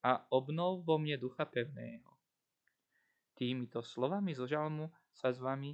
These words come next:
milí poslucháči, lúčime a tešíme sa na ďalšie stretnutie v utorok večer o osemnástej hodine, keď budeme hovoriť o tom,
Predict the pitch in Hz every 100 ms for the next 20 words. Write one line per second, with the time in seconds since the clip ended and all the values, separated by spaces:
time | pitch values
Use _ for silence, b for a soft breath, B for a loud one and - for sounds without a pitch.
0 | - - 131 127 123 127 - 127 127 120
1 | 120 - 120 123 135 - 143 143 147 -
2 | _ _ _ _ 123 120 156 - 208 202
3 | 202 180 139 147 214 - 139 - 143 160
4 | - 156 - 143 139 139 - _ _ -
5 | 139 147 131 120 143 160 190 170 - 127
6 | 127 - 139 131 120 - - 117 127 147
7 | 151 151 165 _ _ _ _ 131 135 147
8 | 151 147 135 139 131 120 - - 147 -
9 | 165 165